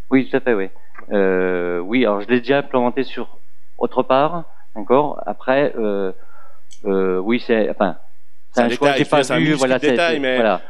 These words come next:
Speaker 2: après j'ai regretté d'avoir tout fait. Enfin, je m'en, quand je m'en suis aperçu, c'était un petit peu tard, quoi, j'avais déjà tout.
Speaker 1: Hmm. Après, c'est plus facile à maintenir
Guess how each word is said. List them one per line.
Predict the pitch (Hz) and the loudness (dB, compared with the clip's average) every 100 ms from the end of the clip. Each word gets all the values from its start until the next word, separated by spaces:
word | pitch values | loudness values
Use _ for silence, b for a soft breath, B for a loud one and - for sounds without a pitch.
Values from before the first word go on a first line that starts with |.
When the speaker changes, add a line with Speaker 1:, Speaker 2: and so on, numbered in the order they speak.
| - | -6
Speaker 2:
après | 139 165 | -2 0
j'ai | 156 | 2
regretté | 123 143 147 156 | 2 0 0 2
d'avoir | 127 120 - | 2 2 0
tout | 160 | -6
fait. | 143 165 143 | -2 2 2
Enfin, | 135 110 - | 2 -2 -4
je | - | -4
m'en, | 135 | -4
quand | - | -2
je | 139 | -2
m'en | 143 | 0
suis | 147 | 0
aperçu, | 131 127 160 | 0 0 -4
c'était | - 120 | -2 0
un | |
petit | 117 - | -2 -2
peu | 123 | -2
tard, | 123 127 123 | 0 0 0
quoi, | - 107 | -4 -4
j'avais | 107 101 | -4 -4
déjà | 107 | -2
tout. | 104 - 123 | -4 -4 0
Speaker 1:
Hmm. | 110 95 - - - - - - - | 0 0 -2 -4 -4 -4 -4 -6 0
Après, | 107 - | 0 2
c'est | 143 143 | 0 0
plus | 151 | 0
facile | 143 135 - 139 | 0 0 0 0
à | |
maintenir | 113 117 120 123 127 - 135 143 | 2 0 2 2 0 0 0 0